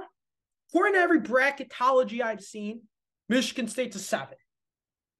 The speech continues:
So, so far, I mean, yeah, the ground between seven and ten is not massive this year. The fact we got Michigan State at a seven seed right now,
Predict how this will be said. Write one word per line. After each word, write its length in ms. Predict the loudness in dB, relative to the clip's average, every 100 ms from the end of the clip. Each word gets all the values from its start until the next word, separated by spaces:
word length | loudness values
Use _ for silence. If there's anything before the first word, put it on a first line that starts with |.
| _ _ _ _ _ _ _ _ _ _ _ _ _ _ _ -6
So, 100 | -2
so 380 | 2 4 2 4
far, 300 | 6 8 6 -6 _ _ _ _ _ _ _ _ _ _ _ _ _ _ _ _ 0
I 40 |
mean, 160 | 2 4
yeah, 220 | 4 4
the 100 | 0
ground 340 | 2 4 4
between 360 | 2 -4 -6 -6
seven 380 | -2 -2 -2 -2
and 160 | -6
ten 280 | -8 -6 -4
is 120 | -4
not 220 | -4 -4 -6 -10
massive 460 | -8 -8 -10 -14 -12
this 220 | -14 -10
year. 240 | -8 -8 -12 _ _ _ _ _ _ _ _ -4
The 60 |
fact 260 | 2 2 4
we 60 |
got 140 | 4 4
Michigan 320 | 2 -2 -10
State 420 | -8 -2 -2 -4 _ _ _
at 240 | 2 2 2 -6 _ -10
a 60 | -8
seven 420 | -2 -2 -2 -6
seed 260 | -8 -4
right 220 | 0 0 0
now, 400 | 0 0 -2